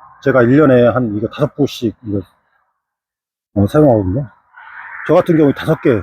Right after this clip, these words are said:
사용합니다. 이십 킬로짜리를. 어, 그 뭐 이십 킬로짜리가, 어, 좀 이렇게 많다. 그럼 십 킬로짜리, 십 킬로짜리, 그 다음에 그 일 킬로짜리가 있습니다. 그러니까 이십 킬로, 십 킬로,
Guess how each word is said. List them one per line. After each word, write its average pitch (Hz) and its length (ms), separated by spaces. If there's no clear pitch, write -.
사용합니다. 92 460
이십 107 180
킬로짜리를. 101 480
어, - 1700
그 - 140
뭐 113 220
이십 127 160
킬로짜리가, 147 680
어, 107 160
좀 139 120
이렇게 113 180
많다. 110 460
그럼 113 140
십 - 160
킬로짜리, 123 480
십 - 160
킬로짜리, 131 520
그 - 100
다음에 120 320
그 107 260
일 151 160
킬로짜리가 127 500
있습니다. 87 460
그러니까 110 340
이십 - 300
킬로, 131 300
십 - 200
킬로, 139 400